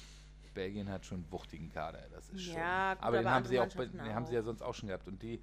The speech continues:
Speaker 1: die muss man auf jeden Fall mit auf dem Schirm haben. Und bei England bin ich sehr gespannt, die haben auch viele, viele junge Leute neu mit dabei. Ähm, es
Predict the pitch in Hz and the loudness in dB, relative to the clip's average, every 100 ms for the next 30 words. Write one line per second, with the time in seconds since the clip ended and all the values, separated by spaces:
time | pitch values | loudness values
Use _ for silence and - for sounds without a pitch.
0 | - - - - 117 117 120 110 104 113 | -10 -16 -12 -6 -4 -2 -2 -2 -2 -2
1 | 104 113 107 95 101 - 107 98 85 80 | 0 -2 0 -2 -2 -4 0 0 0 -4
2 | 80 - - - - 135 135 135 117 123 | -6 -12 -14 -14 -6 -4 0 4 4 2
3 | 120 110 95 101 92 - 95 95 - 107 | 2 0 0 -2 -4 -4 -6 -4 -4 -4
4 | 107 98 101 - - 107 104 95 64 - | -4 -4 -6 -8 -8 -4 -4 -4 -8 -12
5 | 107 101 101 104 110 107 107 - 62 - | -8 -4 -2 -2 -2 -2 -4 -6 -10 -6
6 | 101 110 110 107 - - - 101 101 104 | -6 -6 -6 -6 -8 -12 -10 -6 -4 -2
7 | 107 107 101 101 110 - - - - - | -4 -4 0 0 -2 -8 -16 -16 -16 -12
8 | - 95 92 90 90 - - - - - | -6 -2 -2 -4 -6 -12 -16 -16 -16 -16
9 | - - - - - - | -16 -16 -16 -16 -16 -16